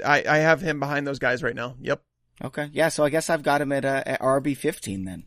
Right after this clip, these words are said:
Speaker 1: Yep, I have him right. <laughs> That's actually, I, I haven't put him, obviously, you know, Melvin Gordon is at eleven, Aaron Jones at twelve, Leonard Fournette at thirteen, Mixon there, and then Damian Williams, if, if, if he was healthy, I might put him ahead of Joe Mixon,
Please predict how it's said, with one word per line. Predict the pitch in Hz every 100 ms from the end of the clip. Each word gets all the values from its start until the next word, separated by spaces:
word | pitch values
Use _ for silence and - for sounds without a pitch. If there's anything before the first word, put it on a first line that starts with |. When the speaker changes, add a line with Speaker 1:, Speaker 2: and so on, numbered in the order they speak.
| -
Speaker 1:
Yep, | 131 151 160
I | 147
have | 165 160
him | 143
right. | 160 165 -
<laughs> |
That's | 175 143 156
actually, | 156 165 143
I, | 139 -
I | 156
haven't | 170 175
put | 190
him, | 156 -
obviously, | 156 156 - 156 143
you | 151
know, | 135
Melvin | 151 165 156
Gordon | 147 151
is | 147
at | 92 76 127
eleven, | 143 147 147 143 - -
Aaron | 156 156
Jones | 151 147
at | 139
twelve, | - 139 139 135 - -
Leonard | - 156
Fournette | 147 151 147
at | 123
thirteen, | 143 139 - 143 135
Mixon | 143 - 143
there, | 135 135 139
and | 147
then | 160 156 - -
Damian | 202 240 247 165
Williams, | 185 214 180
if, | 160 -
if, | 160 -
if | 160
he | 170
was | 226
healthy, | - 185 254 - 190 202
I | - 302
might | 285 277
put | 285 196
him | 247 208
ahead | 143 143
of | 139
Joe | 139
Mixon, | 135 135 - 120